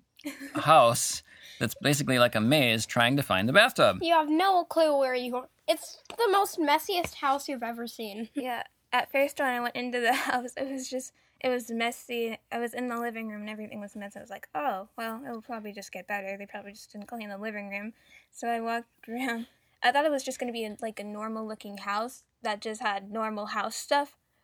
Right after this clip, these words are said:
Speaker 3: <laughs> But as I went deeper into the house, there started becoming more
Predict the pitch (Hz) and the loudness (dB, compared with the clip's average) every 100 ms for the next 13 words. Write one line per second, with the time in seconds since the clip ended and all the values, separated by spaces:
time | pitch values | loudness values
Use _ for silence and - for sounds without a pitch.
0 | - 285 320 311 294 - - - - - | -8 -2 0 0 0 -6 -20 -20 -4 0
1 | 285 254 247 254 220 254 254 262 240 226 | 2 2 2 2 0 -4 -2 -2 -2 -2
2 | 233 247 240 - 233 220 - 240 220 220 | 0 0 0 -2 -2 -2 -4 -6 -6 -6
3 | 226 214 - _ 226 226 202 | -6 -6 -12 _ -6 -4 -4